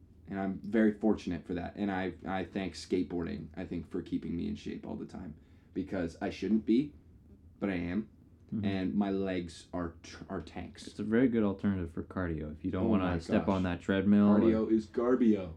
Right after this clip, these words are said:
Speaker 1: compared to skating.
Speaker 2: That was good.
Speaker 1: Thank you.
Speaker 2: Cardio is garbio. <laughs>
Speaker 1: Yeah?
Speaker 2: Nice.
Speaker 1: Okay, I'll take it.
Speaker 2: <laughs>
Speaker 1: Trademark. I'm writing that down with the tattoo.
Speaker 2: Pat-, patent
Speaker 1: We're getting that
Speaker 2: pending.
Speaker 1: one tattooed on the left arm.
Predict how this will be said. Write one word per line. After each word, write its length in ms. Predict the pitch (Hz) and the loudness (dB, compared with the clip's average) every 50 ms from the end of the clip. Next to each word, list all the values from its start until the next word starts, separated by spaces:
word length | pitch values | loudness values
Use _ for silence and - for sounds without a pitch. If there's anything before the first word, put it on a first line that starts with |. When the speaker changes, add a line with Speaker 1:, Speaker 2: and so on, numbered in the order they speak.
| - - - - - - - - - | -14 -18 -20 -20 -20 -20 -20 -12 -8
Speaker 1:
compared 300 | - - - 98 90 87 | -8 -6 -4 -4 -4 -4
to 60 | 85 | -6
skating. 320 | - - 95 87 80 82 80 | -6 -4 -2 -2 -2 -2 -2
Speaker 2:
That 100 | 92 104 | 0 0
was 100 | 95 87 | 0 0
good. 220 | 87 92 85 82 78 - _ - | -2 -2 -4 -4 -6 -10 _ -6
Speaker 1:
Thank 200 | 104 113 120 - | -6 -6 -4 -4
you. 80 | - - - - - - - - - | -8 -10 -12 -18 -20 -20 -20 -20 -12
Speaker 2:
Cardio 440 | - - 104 107 113 117 113 117 120 | -6 -4 -2 0 2 2 2 2 2
is 120 | 113 104 | 0 -2
garbio. 640 | - 98 90 95 95 92 87 87 87 98 107 127 117 | -2 -2 -2 0 0 -2 -2 -2 -2 0 0 0 2
<laughs> 20 | 107 | 2
Speaker 1:
Yeah? 240 | 107 110 165 - - | 2 4 2 2 2
Speaker 2:
Nice. 400 | 117 113 107 113 113 - - - - | 2 2 4 4 4 2 0 0 2
Speaker 1:
Okay, 300 | 170 165 160 160 180 208 | 2 2 4 2 4 4
I'll 160 | 165 101 104 - | 4 2 2 0
take 200 | - 170 143 135 | 0 0 0 0
it. 200 | 131 107 135 147 | 0 -2 -4 -6
Speaker 2:
<laughs> 40 | - | -2
Speaker 1:
Trademark. 500 | - 139 170 165 123 101 92 90 - - - - - - - - | 2 4 4 6 4 4 0 -2 -6 -10 -16 -20 -20 -16 -4 0
I'm 100 | 120 123 | 4 4
writing 260 | 123 127 147 135 147 | 6 6 6 6 4
that 180 | 147 147 - - | 4 2 2 2
down 240 | 139 143 147 143 127 | 2 2 4 4 4
with 100 | 127 - | 4 2
the 60 | 131 | 0
tattoo. 460 | - - - 127 127 - - 151 135 | 0 0 0 0 0 2 6 8 8
Speaker 2:
Pat-, 200 | 120 101 - - - - | 8 8 4 0 -2 -2
patent 180 | - - - | 0 4 8
Speaker 1:
We're 120 | - 220 202 | 10 12 12
getting 240 | 208 202 196 190 180 | 12 10 8 8 8
that 80 | 165 | 8
Speaker 2:
pending. 100 | 175 170 | 8 8
Speaker 1:
one 140 | 170 180 160 | 8 8 8
tattooed 420 | 175 180 165 165 165 170 170 170 | 10 8 8 10 12 12 12 12
on 120 | 160 160 151 | 12 10 8
the 60 | 139 | 6
left 280 | 147 147 156 156 - 156 | 6 6 4 4 4 6
arm. 280 | 151 151 139 127 - | 6 8 6 6 4